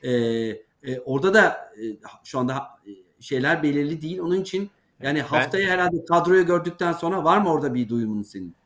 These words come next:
Speaker 2: Yok, duyum yok. Mesela tahminim var. E, ben Kavcıoğlu'nun Karacan'ı Merkez Bankası Başkanlığı'nda eğer kalmazsa da, e,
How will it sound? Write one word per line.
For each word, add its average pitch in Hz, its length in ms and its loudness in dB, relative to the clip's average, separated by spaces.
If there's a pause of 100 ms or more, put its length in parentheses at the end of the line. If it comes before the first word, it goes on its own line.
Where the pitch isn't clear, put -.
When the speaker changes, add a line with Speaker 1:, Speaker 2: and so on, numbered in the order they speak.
(180)
Speaker 2:
Yok, 156 340 0
duyum 170 180 4
yok. 240 160 4
Mesela 180 340 -2
tahminim 185 420 0
var. 196 180 2
E, 135 340 -4
ben 143 180 -4
Kavcıoğlu'nun 147 720 0 (160)
Karacan'ı 131 500 0
Merkez 98 320 -4
Bankası 95 340 -8
Başkanlığı'nda 104 520 -4 (580)
eğer 127 260 2
kalmazsa 147 520 2
da, 175 260 -2 (540)
e, 107 340 -10